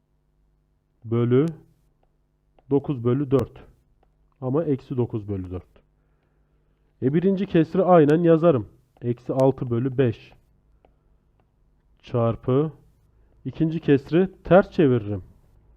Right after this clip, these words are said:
Eksi dört bölü dokuz. İşlemime devam ediyorum arkadaşlar. Üçe böldüm üç. Üçe böldüm iki. Yani eksi iki bölü beş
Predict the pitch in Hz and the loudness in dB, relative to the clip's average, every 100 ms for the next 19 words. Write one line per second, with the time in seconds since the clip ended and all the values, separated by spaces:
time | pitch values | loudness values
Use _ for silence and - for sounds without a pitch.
0 | _ _ _ _ _ _ _ _ _ _ | _ _ _ _ _ _ _ _ _ _
1 | 113 117 - - 131 156 156 - _ _ | -4 -4 -6 -2 0 0 -2 -16 _ _
2 | _ _ _ _ _ _ _ - 135 135 | _ _ _ _ _ _ _ -4 -4 -4
3 | 120 127 139 143 135 131 - - _ _ | -6 -6 -2 -2 0 -4 -6 -18 _ _
4 | _ _ _ _ _ _ _ _ _ _ | _ _ _ _ _ _ _ _ _ _
5 | 147 - 135 143 135 147 147 135 113 117 | -10 0 0 2 2 2 2 2 0 -2
6 | 113 113 - 117 110 135 160 - _ _ | -4 -6 -6 -6 -4 -4 -6 -10 _ _
7 | _ _ _ _ _ _ _ _ 131 - | _ _ _ _ _ _ _ _ -8 2
8 | 160 156 135 120 113 - 139 165 - - | 4 4 2 0 -4 -4 -6 -8 -12 -20
9 | _ _ _ - - 156 131 123 131 160 | _ _ _ -10 -2 2 2 2 0 -4
10 | - _ 139 - 131 101 _ _ _ _ | -6 _ -16 -6 -4 -4 _ _ _ _
11 | _ _ _ 123 147 170 151 107 - _ | _ _ _ 2 4 6 4 0 -6 _
12 | _ _ _ _ - 135 135 - 175 160 | _ _ _ _ -2 -2 -2 -2 0 0
13 | 135 131 175 147 147 156 120 143 135 - | -2 -6 -4 0 0 0 2 4 4 0
14 | - - | -12 -20